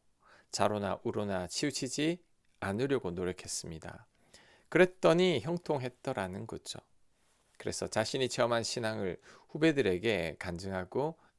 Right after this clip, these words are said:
있는 겁니다. 여호수아의 이 말씀은 시대를 초월해서 우리에게 하는 말씀이죠. 하나님께서 여호수아를 통해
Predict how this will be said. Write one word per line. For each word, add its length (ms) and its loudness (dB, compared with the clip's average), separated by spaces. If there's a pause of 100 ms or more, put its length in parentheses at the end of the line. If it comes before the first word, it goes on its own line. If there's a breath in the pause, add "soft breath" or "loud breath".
있는 200 -4
겁니다. 520 -10 (1200 loud breath)
여호수아의 600 10
이 40 2
말씀은 800 2
시대를 480 2
초월해서 800 -2 (220)
우리에게 340 2
하는 240 -4
말씀이죠. 720 -2 (1000)
하나님께서 760 0
여호수아를 540 2
통해 460 -6